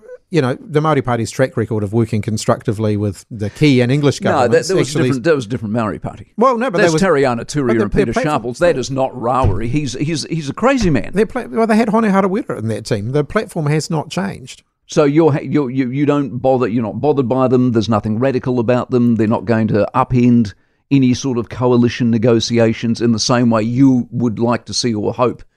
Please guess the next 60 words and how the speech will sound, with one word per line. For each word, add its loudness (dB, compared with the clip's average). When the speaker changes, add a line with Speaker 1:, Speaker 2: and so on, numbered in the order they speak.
Speaker 2:
that -2
Peters 0
does -2
with -6
the -2
Speaker 1:
I, 0
Speaker 2:
other 4
Speaker 1:
I 6
Speaker 2:
side. 0
Speaker 1:
think -2
that, -8
I 2
think -2
that 0
they 2
would 2
be 2
the 0
same 2
kind -4
of, -4
bring 2
the 0
same 0
pragmatic 0
approach -2
to 0
governing 0
if 0
they're 4
in 2
the -6
position 0
to -6
do 2
that 4
after -2
the 0
election, 0
uh, 2
under 4
a 0
future -2
Labor 2
government -2
to -18
the 0
one 2
they 2
did -2
under 2
a 2
Key 0
English -4
government. -6
Speaker 2:
Okay. -2
Mark -4
your 4
Labor 2
government -8